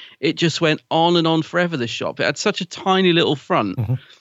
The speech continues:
Speaker 1: And I walked in and it was just, yeah, I just couldn't get over how many Funko Pops had been crammed in that shop. It was incredible.
Speaker 2: It's crazy.
Speaker 1: Mm.
Speaker 2: Yeah. It was
Speaker 1: Yeah.
Speaker 2: the same with the last time I was in Cardiff.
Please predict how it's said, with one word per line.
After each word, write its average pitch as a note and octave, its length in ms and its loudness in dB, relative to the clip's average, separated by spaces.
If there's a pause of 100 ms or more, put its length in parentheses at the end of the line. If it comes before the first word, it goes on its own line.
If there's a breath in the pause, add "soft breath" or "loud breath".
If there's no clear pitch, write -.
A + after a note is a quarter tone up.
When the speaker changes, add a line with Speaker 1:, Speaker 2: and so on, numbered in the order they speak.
(180 loud breath)
Speaker 1:
And D#3 100 -2
I F3 40 4
walked F#3 260 2
in F3+ 140 2
and C#3 100 2
it - 60 -2
was D3 100 -6
just, - 340 -6
yeah, D#3+ 220 2
I C#3 80 2
just C#3 160 -8
couldn't D#3+ 380 -4
get - 160 0
over A#2 480 -2
how A#2+ 200 -2
many B2 200 0
Funko C3+ 360 -2
Pops - 280 -6
had A2+ 120 -8
been A#2 180 -4
crammed D3 680 2
in A#2+ 80 0
that B2 200 -4
shop. D3+ 300 -2
It - 80 -8
was B2+ 100 -12
incredible. C3+ 840 -4
Speaker 2:
It's D#3 340 -2
crazy. A2 360 0
Speaker 1:
Mm. B2 120 -4 (100)
Speaker 2:
Yeah. G2+ 300 0
It - 140 2
was A2+ 100 4
Speaker 1:
Yeah. A2 40 2
Speaker 2:
the C#3 80 2
same F#3 280 2
with C#3+ 120 -2
the C#3+ 80 4
last D3+ 240 2
time C#3+ 120 2
I B2+ 100 4
was A#2 120 2
in A2+ 120 2
Cardiff. A#2 520 -2